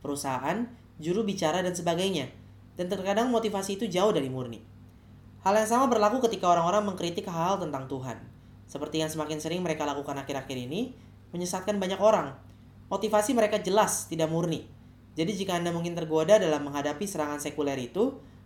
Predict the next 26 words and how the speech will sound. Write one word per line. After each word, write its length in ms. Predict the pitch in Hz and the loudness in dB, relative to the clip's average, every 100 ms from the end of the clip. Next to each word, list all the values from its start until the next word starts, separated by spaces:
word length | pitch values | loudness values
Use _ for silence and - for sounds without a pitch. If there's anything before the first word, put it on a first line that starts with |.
| - | -8
untuk 160 | 185 196 | -4 0
mulai 240 | 208 233 | 2 2
mempertanyakan 560 | 247 226 208 185 190 185 | 2 2 0 0 -2 -4
firman 320 | 185 180 170 | -4 -4 -4
Tuhan, 240 | 170 214 | 0 0
ketahuilah 400 | 226 208 185 208 | 0 0 2 2
ini. 400 | 220 226 175 165 - - - - - | 2 2 -2 -4 -14 -20 -20 -14 -6
Mazmur 260 | 190 254 240 | -2 0 0
tiga 220 | 196 185 | 2 0
puluh 100 | 190 | 0
tiga 320 | 190 190 214 | 0 6 8
ayat 240 | 190 170 | 8 4
empat 240 | 170 180 196 | -2 -2 -2
sampai 240 | 170 160 | 0 0
lima 160 | 170 196 | 0 0
menyatakan, 560 | 156 139 135 123 113 - - - - | -2 -2 -4 -4 -10 -14 -20 -20 -20
"Sebab 320 | - 165 170 175 | -8 0 2 2
firman 240 | 175 170 | -2 -2
Tuhan 240 | 175 180 | -2 -2
itu 80 | 190 | 0
benar, 480 | 208 220 151 - - - - | 0 2 0 -2 -12 -20 -20
segala 400 | - 175 170 214 | -8 -2 0 0
sesuatu 320 | 175 180 180 208 | -2 -2 0 0
dikerjakannya 720 | 202 196 185 185 190 196 226 | 0 -2 -2 0 -2 0 0
dengan 240 | 185 160 | 0 -2
kesetiaan. 560 | 160 151 147 135 123 | -4 -4 -2 -2 -2